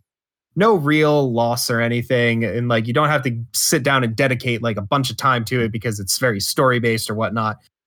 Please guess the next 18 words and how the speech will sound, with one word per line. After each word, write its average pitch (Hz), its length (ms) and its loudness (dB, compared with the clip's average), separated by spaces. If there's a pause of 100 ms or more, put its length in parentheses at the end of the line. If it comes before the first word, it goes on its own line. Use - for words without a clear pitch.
(100)
So 117 380 2 (960)
without 175 240 2
further 151 220 4
ado, 143 200 2
the 120 100 0
nominees 156 440 2
for - 140 -4
best 139 420 -4
potty 160 260 0
game 110 300 -2 (100)
are 113 460 2 (500)
Pokken 190 320 2
Tournament 123 480 0
D 131 200 0
X, - 520 -4 (800)
Fire 175 360 2
Emblem 156 480 2
Warriors, 104 840 -2